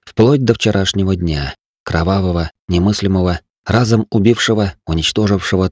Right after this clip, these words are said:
то, что оберегалось и чествовалось веками. "Это были не мореходы", внезапно поняла Ио. Ряженые в разноцветное тряпье убийцы на корабле с одной мачтой мореходами быть попросту не могли. Это самозванцы,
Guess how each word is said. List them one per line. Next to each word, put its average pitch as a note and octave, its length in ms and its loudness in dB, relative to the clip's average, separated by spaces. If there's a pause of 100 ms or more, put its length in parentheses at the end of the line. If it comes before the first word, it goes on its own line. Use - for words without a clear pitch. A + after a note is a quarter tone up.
то, A2 140 0
что G2 220 -2
оберегалось F#2+ 680 0
и F2 60 -2
чествовалось F2+ 680 -2
веками. C#2+ 480 -6 (560)
"Это B2+ 240 2
были B2 240 2
не B2+ 180 4
мореходы", A#2 680 2 (240)
внезапно F#2+ 480 0
поняла F2 420 -2
Ио. D2+ 360 -4 (400)
Ряженые A#2 540 4
в G#2+ 40 2
разноцветное A2 720 2
тряпье G#2 340 2
убийцы G#2 440 2
на G2+ 120 2
корабле G2+ 420 2
с - 100 -4
одной G2+ 260 2
мачтой G#2 540 -2 (160)
мореходами A#2 640 2
быть A2 300 0
попросту G#2+ 440 -2
не G2+ 120 2
могли. E2 440 -4 (420)
Это F#2 220 -2
самозванцы, G2 760 0